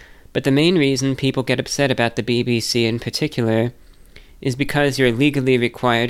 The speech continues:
to pay a T V license fee over here, and so it's funded by the taxpayer.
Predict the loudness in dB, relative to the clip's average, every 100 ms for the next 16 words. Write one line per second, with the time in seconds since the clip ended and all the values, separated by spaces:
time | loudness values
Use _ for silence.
0 | -4 -10 -4 0 0 0 -2 -2 -2 2
1 | 2 4 2 0 -2 -6 -8 -2 -2 0
2 | 0 0 0 -2 0 0 0 -4 -12 -16
3 | -18 -20 -20 -20 -6 -2 0 2 2 0
4 | -2 0 0 0 0 -2 -2 -4 -6 -10
5 | -6 -4 -2 -4